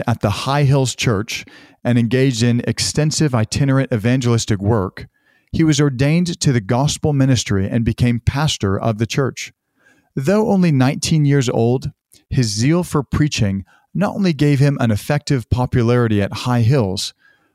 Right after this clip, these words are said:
but also thrust him throughout South Carolina and into Virginia for evangelistic preaching.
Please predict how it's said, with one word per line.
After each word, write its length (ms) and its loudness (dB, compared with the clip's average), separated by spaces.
but 80 -2
also 320 -2
thrust 460 -2
him 120 2
throughout 380 -2
South 320 -2
Carolina 640 0
and 140 0
into 240 0
Virginia 680 0
for 200 -4
evangelistic 800 -2
preaching. 420 -4